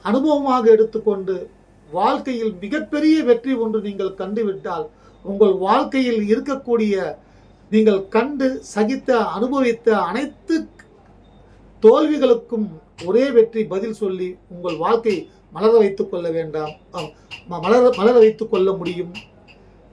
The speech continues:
இறைவன் அருளால் மகாவிஷ்ணு பெருமாள், சிவபெருமான், விநாயகப் பெருமான், அல்லாஹ் பகவான், இயேசுநாதர், எல்லா கடவுள்கள் அருளால் உங்கள் வாழ்க்கையில் நல்-, நீங்கள் நினைப்பது நடக்க வேண்டும், ஒற்றுமையாக இருக்க வேண்டும்.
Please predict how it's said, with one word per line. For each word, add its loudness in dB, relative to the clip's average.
இறைவன் 4
அருளால் 4
மகாவிஷ்ணு 2
பெருமாள், -2
சிவபெருமான், 4
விநாயகப் -2
பெருமான், -8
அல்லாஹ் 0
பகவான், -6
இயேசுநாதர், -4
எல்லா 2
கடவுள்கள் 4
அருளால் 0
உங்கள் -10
வாழ்க்கையில் -6
நல்-, -10
நீங்கள் -12
நினைப்பது 0
நடக்க -8
வேண்டும், -14
ஒற்றுமையாக 2
இருக்க 2
வேண்டும். -10